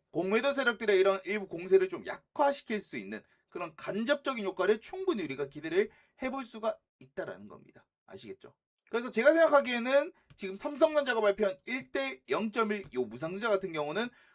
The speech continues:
무조건적으로 호재로 볼 수밖에 없다.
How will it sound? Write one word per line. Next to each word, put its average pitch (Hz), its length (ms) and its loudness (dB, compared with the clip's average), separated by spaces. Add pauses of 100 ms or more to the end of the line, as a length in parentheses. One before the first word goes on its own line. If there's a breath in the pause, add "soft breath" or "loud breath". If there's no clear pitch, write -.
무조건적으로 285 1080 4 (500)
호재로 233 380 -4
볼 185 160 2
수밖에 190 500 -4 (300)
없다. 139 460 0